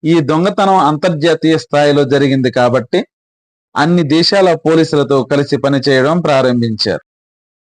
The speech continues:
పోలీసులు ఎన్నో కష్టాలను ఎదుర్కొన్నప్పటికీ చివరకు విరాన్ను పట్టుకోవడంలో విజయం సాధించారు. విరాన్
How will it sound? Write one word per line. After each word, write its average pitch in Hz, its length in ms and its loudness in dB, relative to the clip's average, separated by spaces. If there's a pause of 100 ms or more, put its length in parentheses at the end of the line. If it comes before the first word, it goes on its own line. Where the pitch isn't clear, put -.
పోలీసులు 190 500 2
ఎన్నో 165 380 2
కష్టాలను 160 600 0
ఎదుర్కొన్నప్పటికీ 143 920 -2 (920)
చివరకు 185 500 -2
విరాన్ను 156 760 0
పట్టుకోవడంలో 151 680 0
విజయం 151 340 0
సాధించారు. 127 680 -2 (680)
విరాన్ 147 640 -2